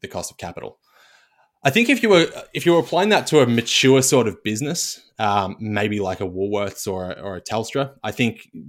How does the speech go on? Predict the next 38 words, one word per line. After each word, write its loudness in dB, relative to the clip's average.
going 0
by -2
that -4
whac -10
approach -8
would -8
be -12
reasonable, -4
and -2
I -6
think -4
others -6
in -4
the -10
market -8
would -8
be -8
doing -6
the -10
same. -6
You -8
know, -10
those -4
sort -6
of -10
companies -12
would -10
have, -12
you -6
know, -6
m-, -6
dozens -2
of, -8
dozens -2
of -4
analysts -8
following -4
them. -8